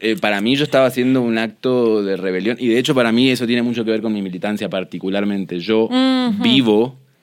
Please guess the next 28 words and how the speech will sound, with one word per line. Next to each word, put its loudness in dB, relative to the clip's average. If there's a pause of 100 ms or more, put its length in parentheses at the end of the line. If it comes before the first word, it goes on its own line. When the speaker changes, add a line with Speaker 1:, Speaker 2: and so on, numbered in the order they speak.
(300)
Speaker 1:
mi -4
día 4
desde 2
que -4
me 0
despierto -2
hasta -6
que -4
me -4
acuesto -2
a 4
dormir, 0 (600)
intentando 2
que 2
ese 0
día 4
haya 0
algo 0
de -2
militancia, -8
que -6
yo 0
da-, 2
transmitir 0
un 2
poquito -2
de 0
educación -4